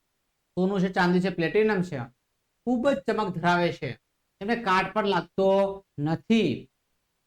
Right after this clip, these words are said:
જ-, એટલે કે સારણ પણ થતું નથી. અને પાણી કે ભેજ સાથે પણ રાસાયણિક પ્રક્રિયા દર્શાવાતા નથી. આથી આભૂષણો બનાવવા માટે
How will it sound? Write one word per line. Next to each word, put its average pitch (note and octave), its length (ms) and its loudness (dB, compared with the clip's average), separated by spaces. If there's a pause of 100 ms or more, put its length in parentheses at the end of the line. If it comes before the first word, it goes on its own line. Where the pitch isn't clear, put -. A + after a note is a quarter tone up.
(420)
જ-, C#3 280 -10
એટલે F3+ 300 2
કે A#3 220 0
સારણ A3 520 2
પણ G3+ 120 -2
થતું F#3+ 260 0
નથી. E3 340 0
અને - 420 -14 (260)
પાણી F#3+ 300 2
કે A#3+ 140 0
ભેજ G3+ 280 2
સાથે G3 260 2
પણ G3+ 140 0
રાસાયણિક G3 520 0
પ્રક્રિયા F#3 340 -2
દર્શાવાતા F3+ 840 0 (180)
નથી. D3 640 -2 (100)
આથી C#3+ 240 0
આભૂષણો F3 500 0
બનાવવા E3 400 0
માટે D#3+ 640 -4